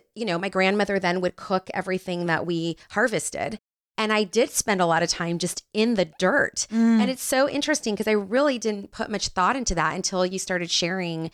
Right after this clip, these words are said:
Speaker 1: mostly what the data was saying,
Speaker 2: Mm-hmm.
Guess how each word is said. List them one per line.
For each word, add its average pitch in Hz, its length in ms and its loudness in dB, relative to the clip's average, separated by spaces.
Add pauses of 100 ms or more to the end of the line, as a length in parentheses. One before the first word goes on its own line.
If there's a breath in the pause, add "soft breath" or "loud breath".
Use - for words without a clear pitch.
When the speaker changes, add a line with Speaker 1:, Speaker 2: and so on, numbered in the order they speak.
(400 loud breath)
Speaker 1:
mostly 214 540 2
what 202 140 2
the 190 80 0
data 202 360 2
was 180 160 4
saying, 156 520 2
Speaker 2:
Mm-hmm. 190 440 -2